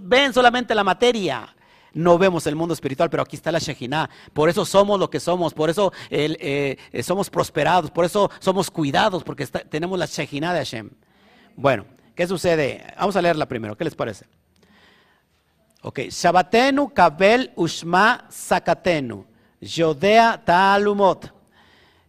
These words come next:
que se traduce, recibe nuestras súplicas y escucha nuestro grito. Tú que conoces todos los misterios. Wow. Extraemos el nombre de seis letras, Shin, Kuf,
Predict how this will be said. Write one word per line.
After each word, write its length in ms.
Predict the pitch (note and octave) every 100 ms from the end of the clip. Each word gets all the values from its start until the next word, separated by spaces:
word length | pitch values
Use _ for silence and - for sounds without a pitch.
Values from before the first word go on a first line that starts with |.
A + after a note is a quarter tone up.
| _ -
que 180 | E3
se 260 | D#3+ F#3 F3
traduce, 640 | - F3+ F3+ A3+ - D#3 A2
recibe 500 | F#3+ F#3+ B3 C4 B3+
nuestras 400 | A3 F3+ E3+ D#3
súplicas 840 | - F3 D#3+ E3+ D#3+ F#3 A#3+ - -
y 160 | - D#3+
escucha 540 | D#3+ - A3 G#3 G3+
nuestro 500 | F3+ D#3 C#3+ - C#3
grito. 640 | C3 C#3 E3+ D#3+ - A2 E2+ _ _ _ _ _ -
Tú 220 | G#3 A#3
que 160 | A3+
conoces 720 | - E3+ F3+ G3 G#3+ A#3 - - _ -
todos 400 | E3+ F#3 F#3+ F#3+
los 280 | E3+ D3 D3+
misterios. 1120 | C#3 - E3+ D#3+ C#3 A#2 G2+ - - - - -
Wow. 720 | B2+ C#3+ C#3 B2+ A2 G2 F2 - _ _ _ _ _ _ _ _ _ _
Extraemos 840 | - - - D#3+ F#3 G3+ G3+ - -
el 160 | D#3 D#3+
nombre 280 | F3+ F3
de 100 | D#3
seis 200 | C#3 D#3+
letras, 560 | D3 D3+ D#3+ F3 G#3+ -
Shin, 480 | - - C#3+ D#3 G#3+ - -
Kuf, 380 | D3 F#3 A3